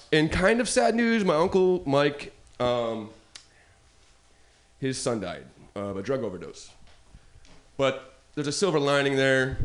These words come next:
Um, now, like, the ratio to, you know, remaining kids to remaining teeth has, like, leveled out. Now, I'm saying this joke, and, uh, you might think I'm awful for it, but he's an actual piece of shit. He's killed two people.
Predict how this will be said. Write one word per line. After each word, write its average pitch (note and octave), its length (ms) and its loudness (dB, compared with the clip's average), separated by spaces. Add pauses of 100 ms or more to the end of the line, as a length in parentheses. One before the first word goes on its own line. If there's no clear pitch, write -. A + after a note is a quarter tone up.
(120)
Um, G#2+ 580 0 (160)
now, C#3 280 0
like, C3 160 0
the A#2 80 -2
ratio B2 480 0
to, A2 420 -2 (140)
you A#2 80 -4
know, G#2 80 -2
remaining A#2 420 -2
kids A#2 460 -4
to - 120 -6
remaining A2 360 -4
teeth C3 500 -6 (640)
has, A#2 140 -4
like, A#2 120 -2
leveled A#2+ 360 0
out. F#2 220 -8 (880)
Now, D3 100 0
I'm F#3+ 220 2
saying G#3 240 2
this F3 120 0
joke, D#3+ 280 0
and, C3 240 0
uh, A2+ 320 2 (580)
you E3 120 -4
might D#3 180 0
think D3 160 -2
I'm B2+ 100 -2
awful B2 220 0
for A#2+ 220 0
it, - 20 -2
but A#2 100 -2
he's F3 200 2
an C#3+ 60 2
actual C3+ 220 -2
piece A#2 240 -6
of G2+ 60 -6
shit. A2+ 180 -4
He's G#2+ 120 -4
killed A#2+ 200 -2
two A2+ 120 -4
people. G2 460 -4